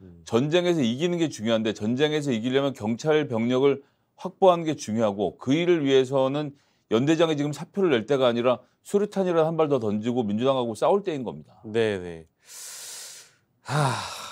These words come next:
Speaker 1: 아, 진짜 지겹습니다. 근데 이게 왜냐면 이게요, 그 최근에 명단, 명단 공개 문제가, 명단이 아니라 명단 확보 문제 가지고,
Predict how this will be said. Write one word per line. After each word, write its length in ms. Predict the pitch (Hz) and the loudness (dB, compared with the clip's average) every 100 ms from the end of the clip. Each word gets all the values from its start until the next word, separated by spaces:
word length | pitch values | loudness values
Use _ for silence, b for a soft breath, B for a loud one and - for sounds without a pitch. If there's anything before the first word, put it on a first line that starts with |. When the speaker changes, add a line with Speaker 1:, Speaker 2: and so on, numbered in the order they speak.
| B B B B _ _ _ - | B B B B _ _ _ 6
Speaker 1:
아, 200 | 139 175 | 8 8
진짜 180 | - 185 | 6 2
지겹습니다. 640 | - - 202 - 185 165 | 2 6 8 6 2 4
근데 140 | 160 190 | 4 4
이게 140 | 202 | 6
왜냐면 600 | 180 277 - 359 294 233 B B B B B B | 6 4 2 2 6 4 B B B B B B
이게요, 580 | 165 208 294 247 294 202 | -2 4 6 8 6 4
그 160 | 226 214 | 0 0
최근에 480 | - 320 339 262 | 2 4 6 6
명단, 880 | 156 139 208 269 330 294 262 220 156 135 | 6 4 4 6 6 4 -2 -2 -6 2
명단 460 | 160 240 269 311 | 2 6 6 6
공개 260 | 262 247 214 | 0 2 2
문제가, 520 | 160 156 156 156 139 131 | 0 0 2 4 4 4
명단이 440 | 151 233 269 226 | 2 6 6 6
아니라 380 | 151 135 143 135 | 2 2 4 4
명단 320 | 139 214 247 | 4 4 2
확보 280 | 240 - 359 | 2 2 4
문제 240 | 254 160 | 4 0
가지고, 720 | 135 117 101 98 131 170 90 | 0 0 -2 -4 -4 -4 -6